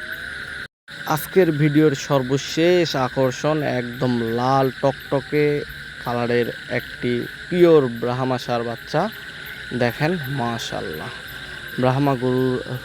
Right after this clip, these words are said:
রূপ দেখেন। বাচ্চাটির বয়স কিন্তু only তেরো চোদ্দ মাসের মতো। তেরো মাস হিসাবে এই বাচ্চাটির এখনই যে রূপ আছে, এই গরুটি আরেকটু লালন পালন করলে, আহ, একদম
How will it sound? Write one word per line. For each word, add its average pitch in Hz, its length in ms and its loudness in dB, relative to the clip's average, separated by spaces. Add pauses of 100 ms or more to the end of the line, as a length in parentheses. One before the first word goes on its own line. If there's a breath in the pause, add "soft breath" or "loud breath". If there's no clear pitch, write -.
রূপ 160 260 6
দেখেন। 143 440 2
বাচ্চাটির 123 480 -2
বয়স 151 280 4
কিন্তু 160 300 2
only 123 260 0 (100)
তেরো 123 300 0
চোদ্দ 131 220 0
মাসের 170 340 4
মতো। 196 360 0 (520 loud breath)
তেরো 170 220 8
মাস 196 220 2
হিসাবে 196 380 2
এই 160 300 -2
বাচ্চাটির 143 500 0 (260)
এখনই 185 340 4
যে 180 140 6
রূপ 147 440 2
আছে, 156 260 4
এই 170 180 0
গরুটি 139 280 2
আরেকটু 160 420 4
লালন 165 300 2
পালন 165 200 0
করলে, 156 380 2 (460 loud breath)
আহ, 127 320 2
একদম 139 480 2